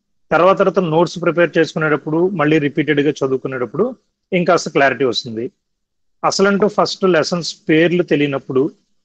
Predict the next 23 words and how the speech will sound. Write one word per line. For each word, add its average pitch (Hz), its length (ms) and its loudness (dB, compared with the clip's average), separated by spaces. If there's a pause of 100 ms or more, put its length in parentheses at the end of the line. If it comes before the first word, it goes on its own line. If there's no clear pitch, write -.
(380)
సిలబస్ 165 540 2
గురించినటువంటి 156 560 -2
అవగాహన 135 340 0
లేనప్పుడు, 131 520 -2
చదవనప్పుడు 135 880 0 (960)
ఆటోమేటిక్ 180 440 2
గా 180 60 2
మీకు 170 360 0
ఆ 165 60 4
క్లారిటీ 139 480 0
కూడా 139 200 -2
ఉండదు. 117 400 -2 (1300)
So 190 60 4
ఫస్ట్ 170 320 0
లెవెల్లో 196 300 4
మీకు 185 440 -2 (420)
పాఠాలు 151 400 2
మాత్రమే 170 440 -2
చెప్పుకుంటున్నాము, 156 840 -4
నోట్స్లు 143 380 -4
రాసుకోవట్లేదు 139 680 0
అనేటువంటి 139 360 -4
ఆలోచనని 135 640 -4